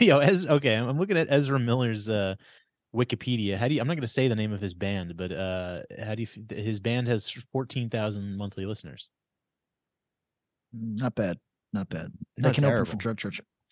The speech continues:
Speaker 1: Yeah,
Speaker 2: Let's, let's reach
Speaker 1: yeah.
Speaker 2: out.
Speaker 1: <laughs> Uh, in twenty eighteen, Miller showed support for the Me Too movement and revealed a personal experience concerning a Hollywood producer and a director,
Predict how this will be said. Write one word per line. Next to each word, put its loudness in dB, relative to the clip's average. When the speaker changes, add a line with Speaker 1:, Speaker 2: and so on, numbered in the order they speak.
Speaker 1:
Yeah, 10
Speaker 2:
Let's, 8
let's 10
reach 8
Speaker 1:
yeah. 8
Speaker 2:
out. 4
Speaker 1:
<laughs> -2
Uh, 10
in 6
twenty 6
eighteen, 4
Miller 4
showed 2
support 0
for 0
the 2
Me 0
Too 0
movement 0
and -4
revealed 4
a -2
personal 0
experience -2
concerning -4
a -4
Hollywood 0
producer 0
and -2
a -4
director, -2